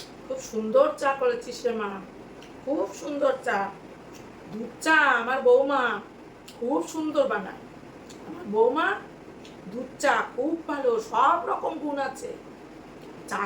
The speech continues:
থেকে শুরু করে মাংস, মাছ, সমস্ত রান্না এক্সপার্ট। আমার সংসার সুখে বেয়ে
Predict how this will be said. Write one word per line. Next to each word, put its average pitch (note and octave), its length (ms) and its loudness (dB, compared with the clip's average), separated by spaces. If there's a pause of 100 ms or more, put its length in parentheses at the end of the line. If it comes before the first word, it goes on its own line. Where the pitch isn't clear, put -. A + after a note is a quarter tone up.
(120)
থেকে B3 180 0 (100)
শুরু A#3 180 -6 (100)
করে C#4 220 6 (1040)
মাংস, A3 320 -2 (440)
মাছ, A3+ 560 0 (1120)
সমস্ত A#3 480 -2 (160)
রান্না A3 360 -2 (640)
এক্সপার্ট। A#3+ 720 -2 (1000)
আমার G#3+ 220 -4 (180)
সংসার D#4+ 600 0 (460)
সুখে C#4+ 380 -4 (200)
বেয়ে C#4 260 2